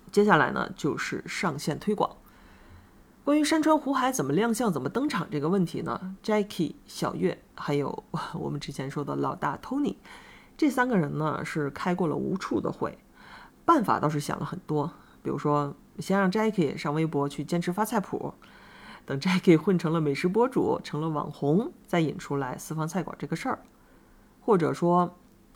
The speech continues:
直接让下厨房在A P P的各处重要位置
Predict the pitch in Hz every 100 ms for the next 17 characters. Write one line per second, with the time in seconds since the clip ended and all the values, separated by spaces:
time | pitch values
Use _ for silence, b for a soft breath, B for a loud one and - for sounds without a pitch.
0 | - - 262 294 311 247 185 170 165 160
1 | 139 147 - - 151 180 170 165 135 131
2 | - 156 - 135 185 165 156 175 151 151
3 | -